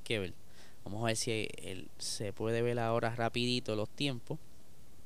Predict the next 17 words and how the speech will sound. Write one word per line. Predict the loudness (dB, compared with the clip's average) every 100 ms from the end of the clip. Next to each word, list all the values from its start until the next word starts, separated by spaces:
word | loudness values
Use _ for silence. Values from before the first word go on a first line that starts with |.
| -6 -8 -8 -8 -8 -6
Vamos | -4 0
a |
ver | 2
si | 2 0
esto | 0 2
me | 4
ayuda. | 4 4 0
Ahí | 0 -2
está. | -4 -6 -2
¿Ves? | -4 -4 2
Todavía | 4 6 6 4 4 2
se | 2
mantiene | 0 2 2 2
en | 0
el | 0
tercer | 0 0 0
lugar. | 2 4 2